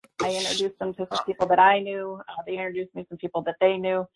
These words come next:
um, just 'cause I'd been going for a long time. So it was, that part was really nice. It was nice to, to, to be engaged with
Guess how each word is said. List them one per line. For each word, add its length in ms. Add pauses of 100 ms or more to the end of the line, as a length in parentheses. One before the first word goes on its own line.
(380)
um, 200
just 160
'cause 140
I'd 220
been 180
going 320
for 140
a 80
long 260
time. 240
So 80
it 160
was, 160
that 240
part 200
was 140
really 220
nice. 280
It 80
was 140
nice 240 (220)
to, 60 (220)
to, 340 (480)
to 280 (240)
be 140
engaged 520
with 180